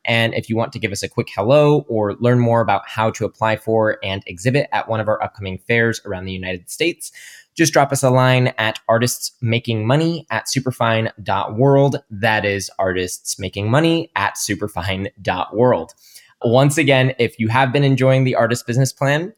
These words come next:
please share it with others on Instagram, and please take just a moment of your time to write us a review on Apple Podcasts. It really, really helps other artists, entrepreneurs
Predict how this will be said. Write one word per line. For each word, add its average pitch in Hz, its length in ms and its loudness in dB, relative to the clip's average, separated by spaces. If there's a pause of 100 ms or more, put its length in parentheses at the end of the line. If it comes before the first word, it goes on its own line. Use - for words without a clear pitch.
(120)
please 135 200 2
share 127 180 2
it - 60 -2
with 117 100 -4
others 110 260 -2
on 104 120 -2
Instagram, 135 640 0
and 110 260 -2
please 160 220 -6
take 139 220 -6
just 185 180 -4
a - 20 0
moment 147 360 2 (100)
of 117 100 0
your 123 120 2
time 120 360 0
to 117 160 -4
write 104 260 0
us 110 220 -4
a 110 60 -4
review 101 320 -2
on 101 160 -6
Apple 98 280 -6
Podcasts. 143 680 -4 (300)
It 101 180 -2
really, 156 440 2
really 139 240 2
helps 131 400 0
other 127 280 2
artists, 117 520 0
entrepreneurs 113 720 0